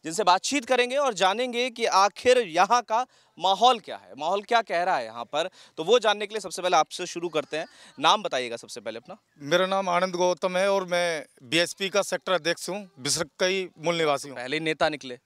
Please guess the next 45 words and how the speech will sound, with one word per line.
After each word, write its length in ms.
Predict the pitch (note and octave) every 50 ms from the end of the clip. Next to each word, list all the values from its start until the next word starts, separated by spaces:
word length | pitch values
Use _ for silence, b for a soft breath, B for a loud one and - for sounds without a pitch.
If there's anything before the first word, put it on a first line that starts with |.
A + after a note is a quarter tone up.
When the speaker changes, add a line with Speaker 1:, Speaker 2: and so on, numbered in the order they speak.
| _ _ _ _ _ _ _ _ _ _ _ _ _ _ _ _ _ -
Speaker 2:
बता 300 | C3 B2+ D3+ - F#3 F#3+
देने 300 | F#3 G3+ G#3 G#3 G#3+ G#3+
में 180 | G#3 G#3+ G#3+
फायदा 320 | G3 - C3+ D3 D#3 D3+ E3
रहता 240 | D#3 D3+ D3 - C#3+
है 60 | D3
ना 100 | E3 F3+
हमेशा। 240 | F#3 F#3 E3 F3 D3
Speaker 1:
बहुत 180 | C#3 E3 E3+
बढ़िया, 280 | C#3+ D3 C#3 C3+ B2 A#2+
बहुत 260 | A#2+ - D3+ F#3+ F3+
बढ़िया। 240 | D3 D#3+ E3 E3+ D#3+
ये 260 | D3 D3+ F3 F#3+ F#3
ईमानदारी 540 | F3 F3 E3+ F3 F#3 F3 F3 F#3 G3 A#3+ A#3
जो 180 | F3+ F#3+ F#3+
है, 100 | G3 A3+
ये 140 | A#3 A3 A3
नेताओं 360 | A3 G#3+ G#3 - G#3+ G3+ A3
की 100 | A3+ A3+
पहचान 480 | B3 - F#3 F3+ F#3+ - G#3+ G#3 G#3 G3+
होनी 180 | E3+ E3 D3+ B2+
चाहिए। 260 | - B2+ A2+ A2+ B2+
आपने 260 | C#3 D3 D3 - F3
बड़ा 180 | D3+ D#3 E3 D#3
बढ़िया 280 | C3 B2+ C#3+ D3+ D#3
किया 260 | C#3+ B2 C#3 D3+ E3 - B B B B B B -
कि 80 | D#3+
पहचान 540 | D#3+ - D#3 D#3 D#3 D3+ - F3 F3 G3+ A3
के 100 | G3+ G#3
साथ 160 | F3+ G#3 G#3+ A3 _ -
पद 140 | A3+ G3+
भी 140 | A3+ G#3 G3+
बता 240 | D#3+ D3 - B2 A2+
दिया। 180 | G2+ A2 B2 C#3
चलिए, 320 | - - E3+ D3 B2 A2 B B B B B B B
ये 100 | G3 A3+
बताइए 320 | G#3 G#3 G#3 G3+ G#3+ A#3
क्या 200 | A3 - A3+ G#3+
कुछ 160 | G#3 A3+ A#3
कर 140 | - G#3+ G#3+
रही 100 | F#3+ F3+
है 40 | D#3+
यहाँ 140 | D3+ C#3+ B2
बीएसपी 380 | A#2+ B2 A2+ - - - A2+
अभी? 200 | G#2 F2+ F2+ F2